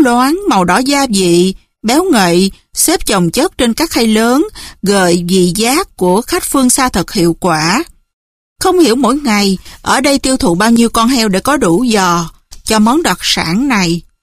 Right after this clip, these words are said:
Đây được coi là bí kíp gia truyền của người dân ở đây, và nghe nói món này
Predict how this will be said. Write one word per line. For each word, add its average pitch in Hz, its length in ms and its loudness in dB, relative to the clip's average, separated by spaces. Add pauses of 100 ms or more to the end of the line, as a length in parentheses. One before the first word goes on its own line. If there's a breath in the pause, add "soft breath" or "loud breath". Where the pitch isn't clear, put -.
(360 loud breath)
Đây 269 400 0
được 202 200 -2
coi 240 140 0
là 208 80 0
bí 233 300 2
kíp 330 380 2
gia 240 340 0
truyền 180 460 0 (360 loud breath)
của 208 260 2
người 247 260 2
dân 233 220 0
ở 220 140 2
đây, 247 360 0 (300)
và 196 140 -2
nghe 220 180 2
nói 262 160 2
món 339 280 0
này 180 300 0